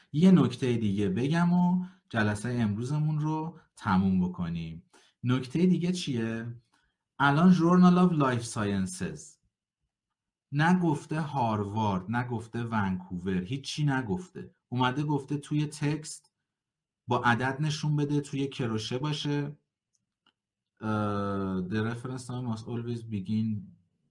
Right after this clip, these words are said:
be given, example، اینجوری. رفرنس ها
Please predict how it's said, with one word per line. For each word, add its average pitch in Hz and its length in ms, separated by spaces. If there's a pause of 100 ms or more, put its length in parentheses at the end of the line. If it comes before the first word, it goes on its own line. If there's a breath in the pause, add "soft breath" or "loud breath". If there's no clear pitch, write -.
(320)
be 95 180
given, 147 480 (520 loud breath)
example، 123 880
اینجوری. 92 640 (840)
رفرنس 107 640
ها 135 500